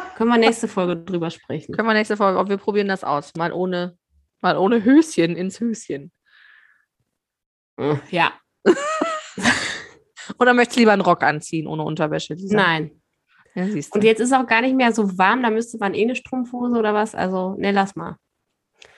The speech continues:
Speaker 1: Ja.
Speaker 2: Okay.
Speaker 1: Guck mal.
Speaker 2: Alles
Speaker 1: So.
Speaker 2: andere lassen wir offen, ihr Lieben. Wir hoffen,
Speaker 1: Ja.
Speaker 2: wir konnten euch heute ein bisschen besser unterhalten. Ich denke,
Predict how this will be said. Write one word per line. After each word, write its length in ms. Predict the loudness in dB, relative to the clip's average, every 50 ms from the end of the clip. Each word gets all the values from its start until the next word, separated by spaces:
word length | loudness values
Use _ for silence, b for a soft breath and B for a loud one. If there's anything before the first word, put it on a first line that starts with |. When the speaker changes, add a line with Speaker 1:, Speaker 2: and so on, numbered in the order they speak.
| b b b _ _ _ _ _ _ _
Speaker 1:
Ja. 360 | 2 4 4 4 4 2 0 -6 -12 _ _ _ -8 -8
Speaker 2:
Okay. 400 | -2 2 4 4 4 4 2 -2 _ _ _ -10
Speaker 1:
Guck 160 | -10 -6 -2
mal. 220 | -2 -2 -2 -4 -8 B B B B
Speaker 2:
Alles 140 | 2 4 6
Speaker 1:
So. 40 | 6
Speaker 2:
andere 240 | 6 6 6 4 4
lassen 280 | 4 4 4 2 2
wir 120 | 4 6 6
offen, 240 | 6 6 4 0 -2
ihr 100 | -2 -2
Lieben. 340 | 0 -2 -2 -4 -6 -10 -12 B B B B B _
Wir 140 | 4 6 6
hoffen, 220 | 6 6 4 4
Speaker 1:
Ja. 60 | 4 4
Speaker 2:
wir 80 | 4
konnten 340 | 4 4 2 2 2 0 0
euch 220 | 2 2 2 4
heute 240 | 4 4 4 4 4
ein 100 | 2 2
bisschen 260 | 2 2 2 2 2
besser 260 | 4 2 2 2 2 2
unterhalten. 520 | 2 2 0 0 0 0 0 -2 -2 -6
Ich 100 | -10 -8
denke, 540 | -6 -6 -6 -2 0 0 0 0 0 -2 -6